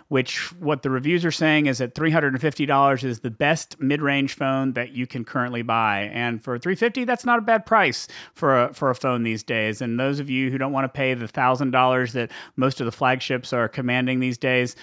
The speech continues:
um, the Google phone, uh, as a Pixel user, um, I can tell you it's one of the best phones I've ever used in my life. So go over to the Google store, take a look. They've got a couple of phones that are coming out in the next couple of, uh,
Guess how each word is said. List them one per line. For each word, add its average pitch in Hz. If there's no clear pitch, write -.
um, 117
the 120
Google 147
phone, 139
uh, 123
as 131
a 135
Pixel 156
user, 139
um, 117
I 120
can 143
tell 139
you 127
it's 117
one 131
of 123
the 117
best 120
phones 117
I've 110
ever 135
used 127
in 123
my 117
life. 117
So 117
go 165
over 190
to 175
the 139
Google 147
store, 151
take 151
a 139
look. 143
They've 127
got 143
a 123
couple 185
of 151
phones 147
that 135
are 127
coming 135
out 131
in 127
the 123
next 123
couple 123
of, 117
uh, 113